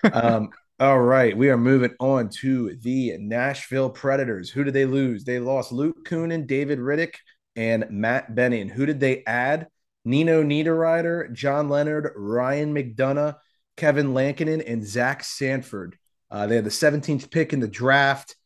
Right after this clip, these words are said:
and many people are saying that this could be the most improved team this offseason on paper. What do you guys think the Predators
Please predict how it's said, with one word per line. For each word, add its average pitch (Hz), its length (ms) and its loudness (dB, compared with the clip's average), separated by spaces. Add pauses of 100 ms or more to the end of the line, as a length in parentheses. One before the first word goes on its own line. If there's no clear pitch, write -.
(280)
and 127 680 0 (240)
many 156 440 2
people 110 680 -4 (160)
are 107 80 -2
saying 117 380 0
that 107 180 -2
this 160 180 2
could 147 300 0
be 131 100 2
the 117 80 0
most 113 400 -2
improved 147 500 -4
team 127 520 -2 (240)
this 120 180 0
offseason 123 540 0
on 104 100 -2
paper. 120 480 -4 (500)
What 117 440 4
do 185 80 2
you 143 280 2
guys 139 640 4
think 127 280 -2
the 113 80 -4
Predators 117 540 0